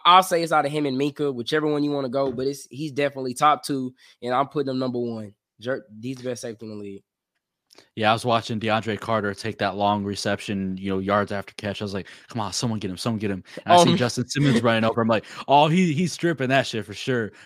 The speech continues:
Speaker 2: Boom, next thing you know, he fucking hits that shit right out, Charles Tillman style. I love, I
Speaker 1: Mm-hmm.
Speaker 2: love that so much. Justin Simmons a beast.
Speaker 1: Yeah, and, um, the guy's name is McMillan, right? Is, that's his last name?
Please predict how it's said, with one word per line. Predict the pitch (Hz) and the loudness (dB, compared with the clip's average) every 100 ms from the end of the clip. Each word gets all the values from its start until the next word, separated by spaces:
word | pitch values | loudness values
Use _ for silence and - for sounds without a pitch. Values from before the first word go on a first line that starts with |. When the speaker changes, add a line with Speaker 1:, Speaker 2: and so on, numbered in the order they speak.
| - | -6
Speaker 2:
Boom, | 151 147 127 | 2 2 4
next | 131 - | 0 0
thing | 143 | -2
you | 131 | 0
know, | 135 127 | 2 0
he | 117 | -2
fucking | 117 123 101 92 | -6 -6 -8 -8
hits | 107 113 | -8 -6
that | 117 95 | -6 -6
shit | - 98 | -8 -8
right | 101 104 104 | -2 0 0
out, | 98 90 _ - - | -2 -4 _ -20 -12
Charles | - 117 113 | 0 2 0
Tillman | - 123 107 98 | -2 -6 -4 -6
style. | - 95 92 | -6 -6 -4
I | 95 | -6
love, | 110 107 98 98 | -4 -4 -6 -10
I | 110 | -8
Speaker 1:
Mm-hmm. | 101 | -4
Speaker 2:
love | 104 98 | -4 -4
that | 87 | -8
so | - 98 | -8 -10
much. | 92 92 - - _ _ - | -8 -10 -14 -18 _ _ -6
Justin | 117 - 101 | -6 -4 -8
Simmons | 92 87 | -8 -12
a | - | -14
beast. | 98 90 87 - - _ - - _ - | -12 -10 -10 -14 -18 _ -20 -20 _ -6
Speaker 1:
Yeah, | 131 123 | -2 0
and, | 131 135 | -2 -4
um, | 123 127 120 113 - _ _ _ - 120 | -2 -2 -2 -6 -12 _ _ _ -20 -10
the | |
guy's | 123 147 147 | 2 4 4
name | 147 139 | 2 -2
is | 127 117 | -4 -4
McMillan, | 120 113 135 123 110 | -6 -2 -2 -2 -4
right? | 107 117 123 | -4 -4 -4
Is, | 117 104 - - | -8 -14 -18 -8
that's | 123 - | -8 -8
his | 113 | -6
last | 117 123 | -4 -4
name? | 135 127 127 | -4 -6 -8